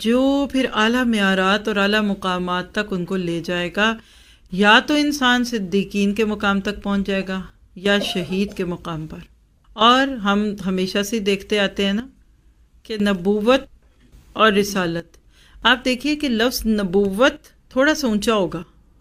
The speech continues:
और रिसालत नीचे होगा, क्योंकि नबूवत का रुतबा रिसालत से ऊंचा है। वजह क्या है,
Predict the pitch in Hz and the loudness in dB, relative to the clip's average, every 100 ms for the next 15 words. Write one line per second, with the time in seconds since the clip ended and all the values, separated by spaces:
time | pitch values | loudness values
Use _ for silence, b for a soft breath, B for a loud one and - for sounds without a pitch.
0 | b b b - 226 214 220 220 202 202 | b b b 0 2 4 2 2 2 4
1 | 214 226 208 190 185 190 170 165 160 160 | 2 0 -2 -4 -2 -4 -4 -6 -8 -12
2 | - - - - - 247 254 285 294 254 | -18 -20 -20 -20 -8 -2 -2 0 2 2
3 | 214 196 208 214 262 - 262 254 262 262 | 2 2 2 4 2 4 6 8 8 2
4 | 240 196 196 202 202 226 247 - 202 190 | -4 -4 -2 -2 0 0 -2 -8 -4 -2
5 | 196 - 185 196 202 269 - 196 175 208 | 0 0 2 2 0 -2 -2 -2 0 2
6 | 202 180 151 - - - - _ - 220 | 2 0 -6 -12 -20 -20 -20 _ 0 4
7 | 285 294 262 214 226 214 226 | 4 4 4 4 4 2 0